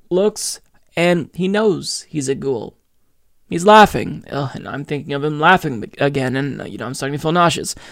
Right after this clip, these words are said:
Anyway, let's go through some of these accomplishments, because this really is, this,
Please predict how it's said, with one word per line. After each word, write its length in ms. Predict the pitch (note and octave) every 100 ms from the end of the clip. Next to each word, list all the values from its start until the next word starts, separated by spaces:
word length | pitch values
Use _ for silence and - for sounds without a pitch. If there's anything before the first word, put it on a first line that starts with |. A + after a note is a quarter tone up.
| - -
Anyway, 220 | G#3 A3+
let's 220 | G3+ G#3+ -
go 160 | G#3
through 180 | G3+ E3
some 200 | - E3
of 80 | D3+
these 160 | D3
accomplishments, 880 | C#3 - D#3 D#3 B2+ - - - - - _ _ _ _ _ _ - -
because 220 | - E3
this 200 | F3+ -
really 260 | A#3+ G#3+ D#3
is, 440 | D#3 E3+ D3+ D#3 - _ _ _ _ _ _ _ _
this, 600 | C#3+ F3 G#3 - - -